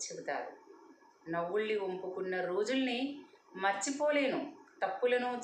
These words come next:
చేతులతో కప్పి దన్నుగా నిలిచిన నిన్ను కూడా మరవలేను" అంటూ తమ స్నేహబంధం విడదీయలేనంతగా అల్లుకుపోయిందని చెప్పారు కవిగారు. "ఏ ఆపద తుఫానులా ముంచుకొచ్చినా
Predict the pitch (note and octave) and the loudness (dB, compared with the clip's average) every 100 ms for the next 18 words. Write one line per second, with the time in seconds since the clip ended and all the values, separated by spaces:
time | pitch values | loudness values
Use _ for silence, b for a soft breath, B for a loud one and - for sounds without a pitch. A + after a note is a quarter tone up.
0 | G#3+ G3 G#3 G#3 G#3 G3 - G3 - G3+ | 0 0 0 2 0 -2 -2 -4 -2 -4
1 | G#3 - - - - - E3 G3+ A3+ C4 | -4 -8 -20 -20 -20 -6 2 2 4 4
2 | C#4+ D4 C#4 B3 B3 G#3+ F#3 F3+ F#3+ A3+ | 4 4 2 2 0 0 0 0 0 2
3 | B3+ A#3+ A3 A3+ E3+ E3 E3 F3 F3+ D#3+ | 2 4 2 0 -4 -2 0 0 0 0
4 | - - - - - - - - _ _ | -4 -10 -18 -20 -20 -20 -20 -20 _ _
5 | - C#4 D4 D4 C4+ C4+ C4+ B3 C4+ D4 | 0 2 4 4 4 4 2 2 4 4
6 | C#4+ C4+ B3+ A#3+ A3 A3+ A#3 A#3 A3+ A3+ | 4 4 2 4 4 2 2 2 2 2
7 | A3+ A3+ A#3+ C#4+ C#4 B3+ A#3+ A#3 A3 G#3+ | 0 2 2 4 4 2 0 2 2 2
8 | G#3 G3+ G3 - - - - G3 G3 F#3 | 0 -2 -4 -8 -14 -10 -6 -2 2 2
9 | F3+ F#3 F3 D#3 D3 C3+ - - - _ | 2 -2 -2 -2 0 -2 -4 -10 -20 _
10 | _ - - - - F3 F#3 F#3 E3+ G3 | _ -20 -20 -20 -10 -4 -2 0 0 0
11 | B3+ B3 A#3+ G3 G3 G3+ G#3 G3+ G3 E3+ | 2 2 2 -2 -2 -2 0 0 0 -2
12 | E3 - G3 - G#3+ B3+ E4 - | -6 -4 -6 -4 -2 0 0 -2